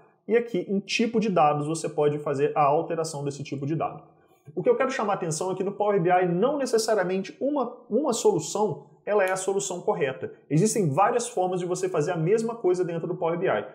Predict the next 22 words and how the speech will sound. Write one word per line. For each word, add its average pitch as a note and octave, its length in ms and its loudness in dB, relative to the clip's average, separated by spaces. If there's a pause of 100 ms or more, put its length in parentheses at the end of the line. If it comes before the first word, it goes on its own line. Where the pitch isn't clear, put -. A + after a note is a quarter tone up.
Você - 160 2
pode A3+ 200 4
utilizar F3+ 300 0
aqui F3+ 120 -4
também, F#3+ 260 -4
no B3 100 -4
caso, G#3+ 320 2
o D4 140 -6
botão A#3+ 300 0
direito. A3 420 2 (400)
Botão F#3 320 2
direito, G3 480 2 (320)
transform-, F3+ 540 0
alterar F3 480 2
tipo, G3 400 -4 (200)
e G3 60 -2
você F#3+ 240 2
pode D#3+ 220 0
alterar E3 260 0
esse E3 160 -4
tipo F3 240 -8
aqui. B2+ 300 -8